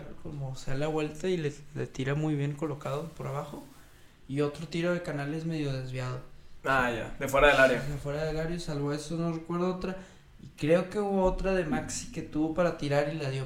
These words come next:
Speaker 1: como muy al centro.
Speaker 2: Mm.
Speaker 1: Que para mí Maxi no dio un buen partido el, el sábado.
Speaker 2: No.
Speaker 1: Y creo que por eso sale de cambio.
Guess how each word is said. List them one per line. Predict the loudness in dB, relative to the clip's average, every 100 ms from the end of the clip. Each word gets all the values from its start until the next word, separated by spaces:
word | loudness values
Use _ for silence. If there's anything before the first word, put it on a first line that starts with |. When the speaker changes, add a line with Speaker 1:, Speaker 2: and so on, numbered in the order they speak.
| -6
Speaker 1:
como | -4 -4
muy | -2 -4 -2 -2 -4
al | -4
centro. | -4 -4 -4 -8 -10 -14
Speaker 2:
Mm. | -12 -10 -8
Speaker 1:
Que | -6
para | -2 -2 -2
mí | 0 2 2 2 0
Maxi | -4 -6 -2
no | -2 -2
dio | -2
un | -2
buen | -2
partido | -2 -2 0 0 0
el, | -2 -2 0
el | 8
sábado. | 8 10 6 4 6 4 4
Speaker 2:
No. | 0 0 0
Speaker 1:
Y | 2
creo | 2 2
que | 2
por | 4 4
eso | 4
sale | 2 2 0
de | -4
cambio. | -10 -10